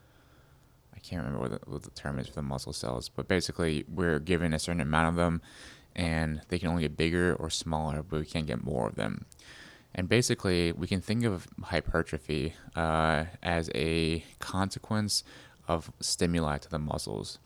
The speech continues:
So because of the certain stimuli, then we get bigger muscles, which is manifested as increasing the proteins in our muscles. Uh, as a result,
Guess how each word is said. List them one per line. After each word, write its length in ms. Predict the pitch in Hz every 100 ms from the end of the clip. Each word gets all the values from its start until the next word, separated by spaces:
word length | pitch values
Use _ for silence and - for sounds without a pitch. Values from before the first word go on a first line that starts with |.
| - - - - - -
So 360 | - 92 82 -
because 300 | - - 110
of 100 | 107
the 60 | 87
certain 240 | - 82
stimuli, 640 | 80 - 92 90 78 76 76 -
then 140 | - 85
we 80 |
get 180 | 80 73
bigger 220 | 71 78
muscles, 560 | 73 65 78 73 76 - -
which 180 | - 87
is 180 | 85 80
manifested 640 | 80 80 82 76 73 78 -
as 320 | 80 78 73
increasing 600 | - 82 - 78 - 78
the 100 | 76
proteins 680 | - - 87 - 80 76 - -
in 60 | 82
our 80 |
muscles. 600 | 80 78 76 58 57 - - - - - - - - -
Uh, 200 | 82 80
as 160 | 85 90
a 40 |
result, 480 | 80 78 92 117 80